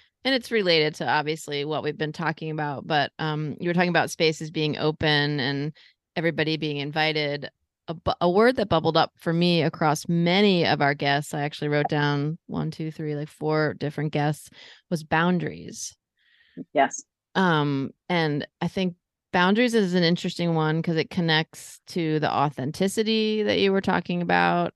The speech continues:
Speaker 1: I think it connects to this idea of belonging to ourselves that we've been talking about.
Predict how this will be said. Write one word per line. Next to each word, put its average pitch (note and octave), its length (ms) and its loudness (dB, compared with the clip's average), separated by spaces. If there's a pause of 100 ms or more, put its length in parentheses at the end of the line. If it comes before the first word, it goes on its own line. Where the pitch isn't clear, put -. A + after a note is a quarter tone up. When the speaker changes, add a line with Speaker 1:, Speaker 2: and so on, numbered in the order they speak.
Speaker 1:
I D#3+ 60 -4
think D#3 260 -6
it C#3+ 160 -6
connects D3+ 480 -4
to D3+ 640 0
this D3 220 -4
idea C#3+ 320 0
of C#3 80 -4
belonging C#3+ 420 0
to C#3 400 -6
ourselves G3 680 0
that F3+ 100 2
we've E3+ 140 0
been E3+ 140 -6
talking E3 360 -6
about. D#3 460 0